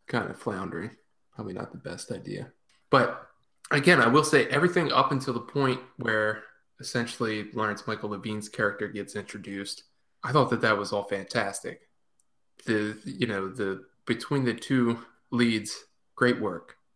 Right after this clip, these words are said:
But everything after that, just, I mean, there's just such a, I don't wanna necessarily say a nosedive,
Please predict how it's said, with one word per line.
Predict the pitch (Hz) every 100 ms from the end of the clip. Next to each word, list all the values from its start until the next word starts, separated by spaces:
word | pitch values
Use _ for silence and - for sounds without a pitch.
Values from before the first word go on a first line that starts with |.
| _ -
But | 117 - -
everything | 151 147 139 117
after | 113 135 113 98
that, | 92
just, | - 107 - -
I | 123
mean, | 123 110
there's | 110 -
just | - 139 -
such | - 139 139
a, | 98 85 - _ _ _
I | -
don't | 175 143
wanna | 123 110
necessarily | 113 120 120 - 117 104 98
say | 117 92
a |
nosedive, | 92 104 110 107 - 85 80 -